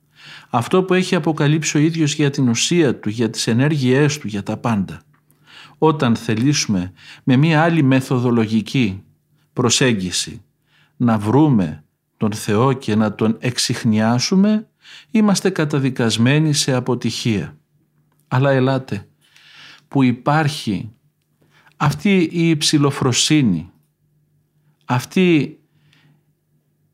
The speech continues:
η ανίερη, θα λέγαμε, διάθεση του ανθρώπου να εισέλθει παντού χωρίς αυτή τη συστολή, χωρίς το σεβασμό που χρειάζεται κάποιες φορές.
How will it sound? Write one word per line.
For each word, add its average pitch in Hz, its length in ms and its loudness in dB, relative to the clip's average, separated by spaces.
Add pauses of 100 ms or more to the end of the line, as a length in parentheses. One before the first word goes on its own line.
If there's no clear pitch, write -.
(140)
η 170 200 2
ανίερη, 151 600 4
θα 117 180 -2
λέγαμε, 120 380 2
διάθεση 120 640 0
του 120 140 -2
ανθρώπου 135 540 0
να 123 140 2
εισέλθει 143 960 0 (260)
παντού 123 720 0 (720)
χωρίς 147 720 -2 (140)
αυτή 123 300 -4
τη 131 120 -6
συστολή, 101 720 -4 (600)
χωρίς 160 720 0 (100)
το 147 120 0
σεβασμό 120 800 0
που 110 100 -4
χρειάζεται 107 580 -2
κάποιες 92 400 -6
φορές. 92 640 -8